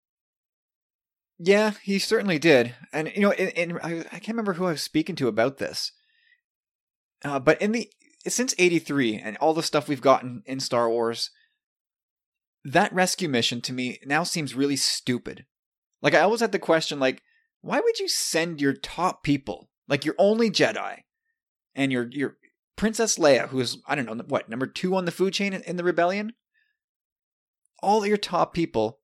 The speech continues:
to go rescue Han, who was a flight risk anyway. He never really wanted to stick around.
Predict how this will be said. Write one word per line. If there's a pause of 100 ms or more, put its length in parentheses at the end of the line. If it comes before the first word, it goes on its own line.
to
go
rescue
Han,
who
was
a
flight
risk
anyway. (400)
He
never
really
wanted
to
stick
around.